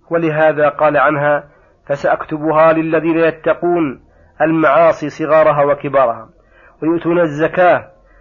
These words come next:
الواجبة مستحقيها، والذين هم بآياتنا يؤمنون.'" ومن تمام الإيمان بآيات الله معرفة معناها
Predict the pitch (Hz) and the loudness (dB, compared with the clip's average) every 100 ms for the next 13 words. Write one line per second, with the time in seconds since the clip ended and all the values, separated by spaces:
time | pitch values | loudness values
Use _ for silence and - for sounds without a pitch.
0 | _ - 156 156 175 160 170 160 165 156 | _ -6 -2 2 0 0 -2 -2 -4 -6
1 | 165 160 160 180 160 123 117 _ _ _ | -8 -8 -8 -6 -4 -6 -10 _ _ _
2 | _ _ - 151 151 165 180 175 180 175 | _ _ -8 -4 -2 0 0 0 0 0
3 | 180 175 175 170 175 170 165 165 170 156 | 2 2 2 0 0 -2 0 -2 0 -2
4 | 117 - _ _ _ _ _ - 151 143 | -6 -14 _ _ _ _ _ -8 -6 -2
5 | 160 160 160 156 151 156 151 147 147 147 | 0 0 0 -2 0 0 0 0 0 2
6 | 139 147 147 160 160 - _ _ _ _ | 0 -2 -2 0 0 -4 _ _ _ _
7 | _ 143 147 156 165 170 170 160 160 170 | _ -2 0 2 0 -2 0 2 2 2
8 | 156 131 - | 2 -2 -8